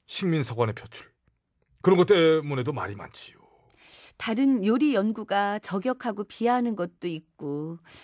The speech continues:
Speaker 2: 요즘 아무튼 너무 많으셔가지고.
Speaker 1: 그래요. 그래서 아주 말까기 파안에서 우뚝 섰었는데 어쩌겠습니까? 꺼드릴 수밖에 없네요.
Speaker 2: 그러니까요. 안 까면 또 섭섭하니까.
Speaker 1: 섭섭하지, 그럼.
Speaker 2: 네, 깔게요. 자, 그럼 하나,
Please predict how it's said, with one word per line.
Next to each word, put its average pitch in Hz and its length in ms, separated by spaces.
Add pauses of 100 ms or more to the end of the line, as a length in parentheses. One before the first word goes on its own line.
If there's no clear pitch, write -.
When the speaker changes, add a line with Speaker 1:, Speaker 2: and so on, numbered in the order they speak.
(180)
Speaker 2:
요즘 226 440
아무튼 214 420
너무 185 240
많으셔가지고. 220 800
Speaker 1:
그래요. 180 460 (340)
그래서 156 240
아주 156 380
말까기 143 320
파안에서 139 420
우뚝 151 240
섰었는데 131 600 (100)
어쩌겠습니까? 107 800 (480)
꺼드릴 160 300
수밖에 - 340
없네요. 92 320
Speaker 2:
그러니까요. 226 760 (260)
안 202 220
까면 254 260
또 233 120
섭섭하니까. - 420 (220)
Speaker 1:
섭섭하지, - 140
그럼. 202 360
Speaker 2:
네, 190 140
깔게요. 285 840
자, 190 280
그럼 202 240 (580)
하나, 247 840